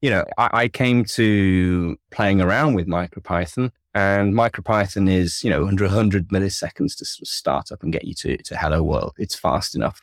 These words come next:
And you've got, so here's the interesting thing. I'm interested to hear what Brett says here. It's a full re-implementation of Python three.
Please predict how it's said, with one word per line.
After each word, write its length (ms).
And 100
you've 160
got, 220
so 240
here's 340
the 100
interesting 380
thing. 260
I'm 220
interested 520
to 100
hear 180
what 200
Brett 220
says 320
here. 140
It's 180
a 60
full 340
re-implementation 1000
of 200
Python 440
three. 360